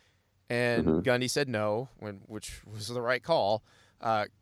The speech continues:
Speaker 1: because given that roster, it was, it was hard to see them having success. This roster is a little bit different. I think Tennessee is actually probably a quicker turnaround than Florida. I think Florida's ceiling may be a little higher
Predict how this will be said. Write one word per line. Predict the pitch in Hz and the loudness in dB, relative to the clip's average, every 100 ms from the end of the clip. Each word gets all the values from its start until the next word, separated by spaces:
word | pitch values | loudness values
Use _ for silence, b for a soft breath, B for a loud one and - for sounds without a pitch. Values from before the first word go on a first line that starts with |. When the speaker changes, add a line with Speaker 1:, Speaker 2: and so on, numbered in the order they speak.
| _ _ | _ _
Speaker 1:
because | - - 123 104 | -10 -2 -2 0
given | 110 127 135 | 0 0 4
that | 127 | 2
roster, | - 147 170 160 123 120 | 6 8 8 6 0 -2
it | |
was, | 127 113 101 | -4 -6 -6
it | 123 | -8
was | 120 123 - _ _ _ | -6 -8 -10 _ _ _
hard | - 127 135 | 0 2 2
to | 139 | 2
see | 139 147 | 0 0
them | 135 127 | 0 -2
having | 127 110 113 131 | 0 -2 -2 -6
success. | 170 - 247 170 - - _ _ _ _ _ _ _ _ - | -4 2 2 2 -2 -14 _ _ _ _ _ _ _ _ -4
This | 117 - | 0 2
roster | 208 160 131 - 117 113 - | 8 8 8 2 -4 -6 -8
is | 123 107 | -8 -4
a | 95 | -4
little | 104 | -2
bit | 113 143 | 0 0
different. | 185 185 87 - _ | 2 0 -4 -16 _
I | 110 | -4
think | 117 139 127 - | -2 -2 -6 -8
Tennessee | - 143 147 - 202 | -8 -4 -2 -2 -2
is | 175 | 2
actually | 131 135 - 113 | 4 4 0 -2
probably | - 156 143 | 0 0 0
a | 107 | -4
quicker | - 156 123 | -4 -8 -8
turnaround | - 190 226 160 110 104 | -8 -6 -4 -2 -2 -4
than | 104 | -6
Florida. | 107 175 196 101 - _ _ _ _ _ | -6 -4 -2 -4 -8 _ _ _ _ _
I | 113 | -8
think | 127 | -8
Florida's | - 151 131 | -2 -2 2
ceiling | - 247 214 139 | 0 2 0 2
may | 123 | 0
be | |
a | 120 | 0
little | 117 110 | -2 0
higher | 131 117 113 | 2 2 0